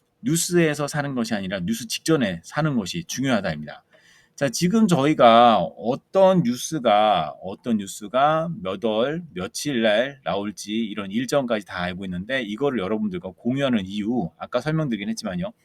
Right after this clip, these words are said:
한 번 더 강조드릴게요. 저희는 여러분들하고 힘을 합쳐야 돼요. 그래서 혼자 하는 것보다 수익이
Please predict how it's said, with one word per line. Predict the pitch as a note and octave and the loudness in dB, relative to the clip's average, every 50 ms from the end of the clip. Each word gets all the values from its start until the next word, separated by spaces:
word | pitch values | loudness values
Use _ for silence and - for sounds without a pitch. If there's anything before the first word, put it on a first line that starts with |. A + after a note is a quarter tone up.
| _ _ _ | _ _ _
한 | - G3 G3 | -4 -2 0
번 | A3 G#3 | 0 0
더 | F3 C#3 | 0 0
강조드릴게요. | G2+ G#2 A2+ C3 A#2+ A2 A#2 A#2 - G#2+ F#2+ - - _ _ _ _ _ _ _ _ _ _ - - - _ _ _ _ - _ _ | -2 -2 -4 -4 -4 -4 -4 -4 -4 -4 -6 -6 -6 _ _ _ _ _ _ _ _ _ _ -16 -16 -16 _ _ _ _ -20 _ _
저희는 | - C3+ C#3 F3+ G3 F#3+ D3+ | 0 2 4 4 4 4 4
여러분들하고 | A2+ A2+ C3+ D3 C#3+ C#3+ D3 C3 B2+ B2 A#2 A2+ A2 C#3 D3+ D#3 | 4 2 2 0 -2 -2 -4 0 2 4 4 2 2 -2 -4 -4
힘을 | D3+ - - A3 G#3+ G#3+ G3+ | -4 -2 0 0 0 2 0
합쳐야 | F3+ E3+ F3+ - - F3+ E3+ D3+ | -2 -4 -4 -4 -2 -2 0 2
돼요. | B2 A2+ G2 E2+ D2 - _ _ _ | 2 0 0 -2 -4 -8 _ _ _
그래서 | - G#2+ A2 A#2+ C3+ C#3 C3+ - D3 D3+ D#3+ E3 E3 E3+ - _ _ _ _ _ - | -8 -4 0 0 0 0 2 4 6 6 6 6 4 0 -6 _ _ _ _ _ -2
혼자 | F3+ F3+ F3+ E3+ E3 D3+ | 0 2 4 6 6 6
하는 | C#3+ C#3 B2+ A#2+ | 6 6 4 0
것보다 | A2 G2+ - - A2+ G#2+ - C3+ C#3+ D3+ D#3 F#2 - _ _ _ _ _ | 0 -2 -4 -6 -6 0 4 6 6 6 4 2 -4 _ _ _ _ _
수익이 | - - - D#3+ E3+ E3 D3+ C#3+ D3+ D#3 E3 F3 F3 F3 F3+ | -18 -6 -2 0 2 2 0 0 0 2 4 4 4 2 0